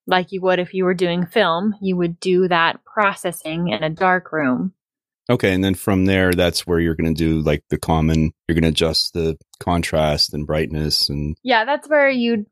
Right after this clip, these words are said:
Speaker 1: you'd go through and start working through all the different processing techniques that either clean up the image or gives it more of your style. The one thing that digital processing has given us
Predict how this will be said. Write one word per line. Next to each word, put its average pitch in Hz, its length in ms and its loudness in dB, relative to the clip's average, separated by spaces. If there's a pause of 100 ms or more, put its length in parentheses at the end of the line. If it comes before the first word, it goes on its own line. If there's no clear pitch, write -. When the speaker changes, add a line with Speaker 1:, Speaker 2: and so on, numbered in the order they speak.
(140)
Speaker 1:
you'd 226 180 -2
go 226 200 2
through 226 220 0
and 214 140 2
start 196 300 0
working 196 400 0
through 190 640 2
all 214 200 4
the 214 100 2
different 196 380 -2
processing 190 800 -2
techniques 180 800 -2 (120)
that 175 340 2 (120)
either 202 300 -2
clean 262 320 2
up 233 140 -2
the 220 160 -2
image 208 540 0 (100)
or 185 380 4
gives 185 380 -4
it - 160 0
more 180 460 2
of 170 240 0
your 170 400 0
style. 170 880 2 (120)
The 202 80 0
one 214 320 2
thing 214 640 -2
that 175 460 0 (520)
digital 240 420 2
processing 208 640 -2
has 175 180 -2
given 175 360 -2
us 247 360 2